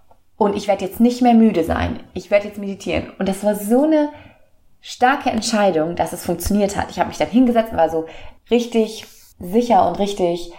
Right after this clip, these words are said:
ähm, konsequent so, „Ich meditiere jetzt.“ Und das war voll die coole Erfahrung, weil die Kraft der Entscheidung ist mir da wirklich bewusst geworden. Denn ab dem Zeitpunkt war es, als ob mein ganzes System verstanden hat, „Uh, Hannah meint's ernst.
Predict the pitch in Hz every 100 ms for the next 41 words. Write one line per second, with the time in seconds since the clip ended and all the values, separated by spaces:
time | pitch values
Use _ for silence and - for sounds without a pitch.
0 | - - - - 170 156 - 190 185 -
1 | 202 202 185 175 - 190 185 185 - 147
2 | - - - - - - - - _ -
3 | 208 202 - 214 208 208 - 339 339 -
4 | 247 196 - 240 247 180 170 180 - 247
5 | 254 - 180 180 - 226 202 180 180 -
6 | 185 180 170 208 - 180 180 247 - 160
7 | 156 151 151 185 - - 202 180 226 -
8 | 226 - 285 285 262 220 208 - 180 214
9 | - - - - - - 175 160 185 247
10 | 254 254 247 233 233 - 190 180 185 185
11 | - - - - 226 220 196 - - 208
12 | 208 190 190 160 - - 180 175 165 185